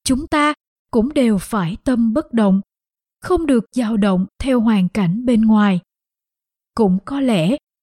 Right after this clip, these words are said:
tên đầu sỏ tà ác ở Trung Quốc sẽ hạ đài, hoặc có thể y sẽ cố bám chết cứng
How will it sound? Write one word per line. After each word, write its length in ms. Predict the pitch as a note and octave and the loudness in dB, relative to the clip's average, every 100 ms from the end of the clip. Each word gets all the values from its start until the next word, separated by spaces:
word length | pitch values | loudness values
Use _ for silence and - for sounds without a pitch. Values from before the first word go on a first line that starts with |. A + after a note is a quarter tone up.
| - | -2
tên 200 | D#4 C4+ | -2 0
đầu 220 | A3+ G3 | -2 -2
sỏ 320 | - F#3+ G#3 - | -4 -6 -6 -4
tà 160 | B3 | -4
ác 260 | G3+ A#3 E4+ - | -4 -6 -8 -8
ở 160 | F3 G3+ | -6 -6
Trung 180 | - B3 A3 | -4 -4 -2
Quốc 260 | D#4+ F4 | -4 -4
sẽ 220 | - G3 A3 | -6 -4 -4
hạ 260 | B3 F3+ | -4 -4
đài, 300 | G3+ A3+ A3 - _ _ - | -2 0 0 -4 _ _ -10
hoặc 200 | - C4+ - | -4 -4 -2
có 120 | F#4 | -4
thể 400 | F#4+ C#4 F#3+ A#3+ - - | -2 0 0 -2 -6 -6
y 220 | C#4+ C#4 | -2 0
sẽ 240 | - G#3+ | 0 -2
cố 320 | F#3+ - A#3+ C#4+ | -2 -2 -4 -2
bám 260 | B3+ A#3+ C4+ | -4 -4 -6
chết 220 | - E4+ - | -6 -6 -2
cứng 200 | B3 | -2